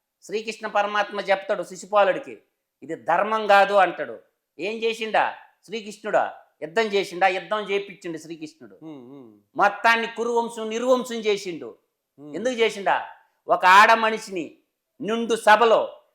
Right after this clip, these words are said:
Speaker 1: బట్ల ఓడదీసిన పాపానికి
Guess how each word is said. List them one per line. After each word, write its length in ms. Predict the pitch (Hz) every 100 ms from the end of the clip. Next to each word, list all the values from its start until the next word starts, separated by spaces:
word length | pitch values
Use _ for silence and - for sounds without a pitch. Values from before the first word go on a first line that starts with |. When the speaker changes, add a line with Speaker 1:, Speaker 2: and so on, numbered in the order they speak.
| _
Speaker 1:
బట్ల 520 | 120 196 202 - 226 208
ఓడదీసిన 540 | 214 240 233 226 208
పాపానికి 1000 | 196 202 226 226 214 208 247 262 185 -